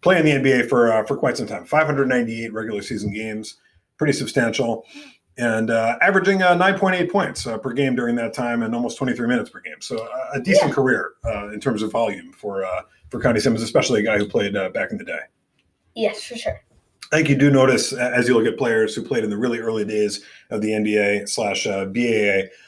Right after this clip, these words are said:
Speaker 1: that some of these guys clearly, like, didn't have the talent or, uh,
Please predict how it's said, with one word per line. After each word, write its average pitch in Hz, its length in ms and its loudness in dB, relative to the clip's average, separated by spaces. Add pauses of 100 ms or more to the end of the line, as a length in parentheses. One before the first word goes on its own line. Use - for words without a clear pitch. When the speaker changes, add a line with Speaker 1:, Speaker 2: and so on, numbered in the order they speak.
Speaker 1:
that 139 120 0
some 190 140 4
of 143 60 4
these 139 140 6
guys 127 300 4
clearly, 123 440 4
like, 107 80 -6
didn't 135 180 0
have 113 160 -4
the 104 80 -6
talent 123 440 -4
or, 107 320 -2
uh, 98 240 -8